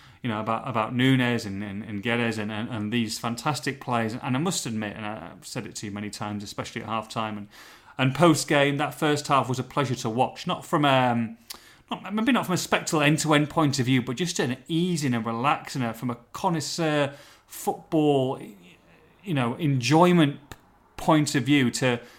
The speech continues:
to mix it with, you know, let's be honest, a, a Spurs side that will be going for Champions League football this year. And look, the better side, to be honest.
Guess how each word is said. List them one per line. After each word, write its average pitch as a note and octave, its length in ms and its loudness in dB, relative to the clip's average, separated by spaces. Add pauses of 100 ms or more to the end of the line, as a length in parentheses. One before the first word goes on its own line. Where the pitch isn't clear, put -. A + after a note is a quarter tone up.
(180)
to D3 180 2
mix D#3 520 0
it C3 160 0
with, B2 380 0
you G3+ 120 -4
know, B2+ 120 0
let's D#3+ 220 -8
be C3 140 -4
honest, C#3 400 -4
a, C3 160 -2
a D3+ 80 -6
Spurs C3+ 360 0
side C3 200 0
that C3+ 80 -6
will C#3+ 100 -2
be B2 100 -2
going B2+ 220 0
for C3 80 -4
Champions C3 380 -2
League B2 120 -2
football C#3+ 360 -6
this A#2+ 240 -6
year. C3+ 160 0
And F3 160 -2
look, G#3+ 140 -2
the E3+ 80 -2
better C#3 320 -2
side, D#3 400 0
to C3+ 80 -4
be B2+ 140 0
honest. B2+ 460 0